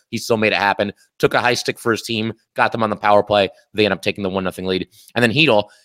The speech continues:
you know, something with Chytil, we've talked about how the Rangers have improved on faceoffs,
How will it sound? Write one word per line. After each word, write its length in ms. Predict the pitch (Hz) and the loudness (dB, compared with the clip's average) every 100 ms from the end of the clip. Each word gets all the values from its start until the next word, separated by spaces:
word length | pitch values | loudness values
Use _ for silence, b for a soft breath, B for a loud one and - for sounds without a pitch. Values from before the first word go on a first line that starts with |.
| b | b
you 60 | 131 | 0
know, 80 | 131 | 2
something 240 | 175 208 | 2 2
with 140 | 175 - | 0 0
Chytil, 420 | 147 104 92 - _ _ _ _ _ _ _ _ _ 127 | 0 2 0 -4 _ _ _ _ _ _ _ _ _ -6
we've 140 | 127 | -2
talked 220 | 135 139 | -2 -2
about 140 | 131 123 | -2 0
how 100 | 123 | 0
the 100 | 90 | 0
Rangers 340 | 117 120 117 | -2 -2 -4
have 80 | 107 | -4
improved 400 | 98 120 117 92 | -4 0 0 0
on 260 | 92 90 | -2 -2
faceoffs, 600 | 82 120 123 180 196 - | -2 -2 2 0 -2 -8